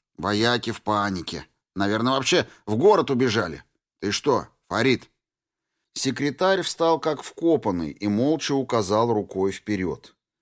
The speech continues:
На тропе стоял шейх собственной персоной. Грязный, оборванный, похудевший, но живой.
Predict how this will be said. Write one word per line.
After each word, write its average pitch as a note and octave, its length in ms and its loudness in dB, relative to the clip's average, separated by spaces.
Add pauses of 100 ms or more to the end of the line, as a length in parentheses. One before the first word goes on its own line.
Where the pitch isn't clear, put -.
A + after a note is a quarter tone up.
(160)
На G2 200 0
тропе A#2 440 2
стоял A#2+ 460 0
шейх A#2 600 -2
собственной G#2 600 -2
персоной. E2 800 -6 (500)
Грязный, B2+ 880 0
оборванный, A2+ 800 2
похудевший, G2+ 880 -2
но F2+ 220 -2
живой. E2+ 540 -6